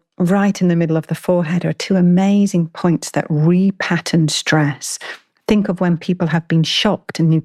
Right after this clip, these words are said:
cover your mouth. Well, on a logical level, that makes no sense. But on an energetic level, we have an amazing energetic vessel, a vital vessel that goes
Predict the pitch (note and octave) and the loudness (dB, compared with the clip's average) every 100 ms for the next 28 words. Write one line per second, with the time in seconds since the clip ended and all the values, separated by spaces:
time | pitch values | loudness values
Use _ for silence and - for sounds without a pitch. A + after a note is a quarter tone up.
0 | - - F3 E3 D#3+ D#3+ F3 A#3 F#3+ F3 | -2 -2 0 0 2 2 2 0 -2 -6
1 | - - - - - - F#3 F3 - _ | -14 -16 -16 -20 -10 -2 0 -2 -6 _
2 | _ G#3+ G#3+ F#3+ F3 F#3+ A3 - - D3+ | _ 0 2 2 2 0 -2 -4 -4 -4
3 | D3 D3 D#3+ F3 - G#3 G#3+ - G3 G3+ | -2 -2 -2 0 0 -2 -2 0 2 2
4 | - - D#4 F3+ - - - - - - | 0 0 2 0 -4 -16 -18 -8 -2 2
5 | E3 D3+ - E3+ D#3+ D3+ A3 C4+ - - | 2 0 -2 0 0 0 0 -2 -4 -4
6 | E3+ D3 - - F3+ - - - E3+ F3+ | -2 0 0 0 -2 -4 -6 -2 0 0
7 | E3+ D#3 D#3+ E3 F3+ G#3 A#3 A3+ A3+ G#3+ | 0 2 4 4 4 2 2 0 2 0
8 | - E3+ F3 E3+ D#3+ - D#3+ - - - | 2 2 2 0 -2 -2 -2 -4 -20 -20
9 | - - - D3+ - D#3 E3+ D3+ - F3+ | -20 -4 -2 -2 -2 0 2 0 0 0
10 | F3+ E3+ E3 - D#3 - E3+ F3 - E3 | 0 0 0 -2 -4 -4 -2 -4 -2 0
11 | E3+ - | 0 -4